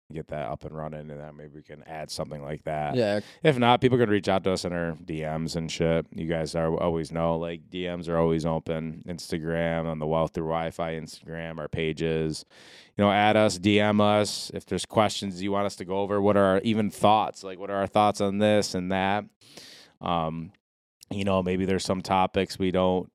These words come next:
Speaker 1: know much about, but doesn't mean we couldn't dial in and try to find some information on what's going on.
Speaker 2: Yeah.
Speaker 1: So, yeah, tons of ideas in the works, tons of stuff going on. Um,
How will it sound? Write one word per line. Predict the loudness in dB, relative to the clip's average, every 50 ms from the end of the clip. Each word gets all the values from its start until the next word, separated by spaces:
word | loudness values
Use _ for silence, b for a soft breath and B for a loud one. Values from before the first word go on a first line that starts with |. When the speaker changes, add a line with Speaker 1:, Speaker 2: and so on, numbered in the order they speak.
| _ -2
Speaker 1:
know | 0 2 2 2
much | 2 2 0 0 0 -2
about, | -4 -4 -2 0 0 0 0 0 -2 -6 _ _ -4
but | -2 -2 0 0 -2 -4 -6 -10 _ _ _ _
doesn't | -6 -6 -6 -6 -6 -8
mean | -8 -6 -6 -6 -6
we | -8 -8
couldn't | -8 -6 -6 -6 -6 -6 -8 -12 _ _ _ _ -20 -8 -4
dial | -2 0 2 2 2 2 0 0
in | 0 -2 -2 -4
and | -6 -6 -6
try | -8 -8 -8
to | -8 -10
find | -12 -12 -12 -12 -14
some | -14 -16 -18
information | -18 -16 -18 -18 -16 -14 -14 -14 -14 -14 -14 -14 -14 -12
on | -14 -14 -12 -14
what's | -14 -16 -16
going | -16 -14 -14 -12 -12 -12
on. | -12 -10 -8 -6 -6
Speaker 2:
Yeah. | -6 -6 -8 -10 B B B B B B B B B B B -16
Speaker 1:
So, | -10 -8 -6 -6 -4 -6 -6 -6 -8 -10 -12 _ -20 -16
yeah, | -10 -6 -6 -4 -2
tons | 0 0 0 0 2
of | 2
ideas | 2 2 2 2 2 0 0 0 -2
in | -4 -4
the | -2
works, | -2 -2 -2 -4 -4 -6 -10 -10
tons | -10 -8 -8 -8
of | -10 -12
stuff | -8 -6 -6 -6 -6 -6
going | -10 -10 -10 -10 -10 -10
on. | -10 -10 -10 -12 -14 -16 -18 _ _ _ _ _ _ _ _ _ _ _ _ _ _ _ _ -14
Um, | -12 -10 -8 -8 -8 -8 -10 -12 -14 -16 -18